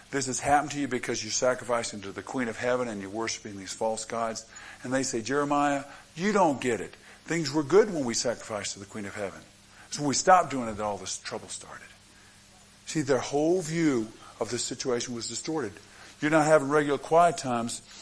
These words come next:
Your perception is, becomes totally untrustworthy. Any comments or questions?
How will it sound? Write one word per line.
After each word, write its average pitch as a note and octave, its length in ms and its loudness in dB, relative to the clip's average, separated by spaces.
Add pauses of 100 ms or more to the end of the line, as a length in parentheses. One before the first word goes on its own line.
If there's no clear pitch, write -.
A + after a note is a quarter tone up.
(460)
Your B2 140 2
perception B2+ 720 2
is, G#2 200 -6 (260)
becomes G#2 320 -10
totally A#2+ 420 -8 (400)
untrustworthy. F#2 720 -10 (4000)
Any A2+ 100 -2
comments B2+ 420 0
or B2 60 -6
questions? C#3+ 600 0